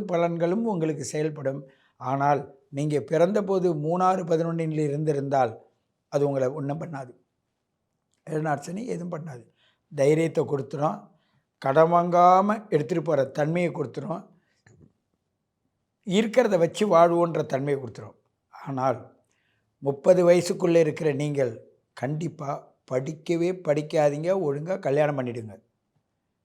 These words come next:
நான் சொல்றேன் இந்த இடத்துல. ஏன்னு கேட்டா, இந்த கிரக மாற்றத்தை வைத்து தான் எதிர்காலத்தை நிர்ணயிக்கிறோம். இவங்க படிங்க வேலை கிடைக்கும், படிங்க வேலை கிடைக்கும்னு சொன்னாங்களே, நல்லா யாரை வேணுமானாலும் கேட்டு பாருங்க.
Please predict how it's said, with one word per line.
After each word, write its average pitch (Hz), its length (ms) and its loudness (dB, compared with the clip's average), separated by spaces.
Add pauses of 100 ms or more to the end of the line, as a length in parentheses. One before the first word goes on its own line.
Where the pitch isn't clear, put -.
(160)
நான் 127 240 -4
சொல்றேன் 139 380 -6
இந்த 127 140 -8
இடத்துல. 120 340 -16 (480)
ஏன்னு 165 260 -2
கேட்டா, 127 300 -10 (500)
இந்த 160 220 0 (100)
கிரக 180 360 4
மாற்றத்தை 196 580 2
வைத்து 175 340 2
தான் 208 300 2
எதிர்காலத்தை 165 920 0
நிர்ணயிக்கிறோம். 147 640 -4 (720)
இவங்க 147 360 4
படிங்க 190 400 4 (180)
வேலை 180 240 6
கிடைக்கும், 170 560 -2
படிங்க 185 540 2
வேலை 175 240 4
கிடைக்கும்னு 165 480 -2
சொன்னாங்களே, 151 520 2 (720)
நல்லா 170 480 4 (120)
யாரை 180 500 8
வேணுமானாலும் 185 640 0
கேட்டு 170 180 0
பாருங்க. 151 400 2